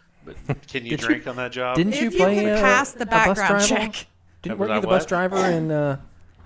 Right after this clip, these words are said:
Speaker 3: uh, what's that show?
Speaker 1: Violet?
Speaker 3: Yeah.
Speaker 1: No, that was not me.
Speaker 3: Oh, okay.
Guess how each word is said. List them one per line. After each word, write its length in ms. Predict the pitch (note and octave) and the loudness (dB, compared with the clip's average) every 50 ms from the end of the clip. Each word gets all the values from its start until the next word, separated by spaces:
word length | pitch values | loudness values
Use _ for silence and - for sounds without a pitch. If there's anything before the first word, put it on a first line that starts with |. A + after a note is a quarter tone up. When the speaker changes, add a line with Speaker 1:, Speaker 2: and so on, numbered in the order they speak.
| - - - - - - - - - - - - - - - | -20 -20 -20 -20 -20 -20 -20 -20 -20 -20 -20 -20 -20 -12 -10
Speaker 3:
uh, 380 | C3 B2+ B2 B2 A#2 A#2 A#2 | -8 -8 -6 -6 -6 -8 -8
what's 180 | A#2+ C#3+ D3 - | -8 -10 -10 -10
that 100 | E3+ - | -10 -10
show? 300 | - - F3 F3 F3 E3 - - - _ - - | -8 -8 -8 -8 -8 -10 -12 -18 -20 _ -8 -4
Speaker 1:
Violet? 400 | G#2+ G#2 A2+ C#3 E3 G3 G3+ - - - - | -2 0 0 0 0 -4 -6 -10 -14 -8 -2
Speaker 3:
Yeah. 260 | G#3+ G#3 E3 A2+ F2+ G#2+ | 0 0 0 0 -2 -6
Speaker 1:
No, 260 | A2 G#2+ G2+ G2 G2 | -6 -6 -4 -4 -4
that 160 | F#2+ G2+ G#2 G2+ | -4 -4 -4 -6
was 120 | G2 G2 | -8 -10
not 160 | G#2 F#2+ G2+ | -12 -12 -12
me. 180 | G2+ G2 F#2+ G2 G#2 | -12 -14 -12 -8 -8
Speaker 3:
Oh, 140 | G2+ F2+ E2+ | -6 -6 -8
okay. 200 | - - - | -10 -12 -14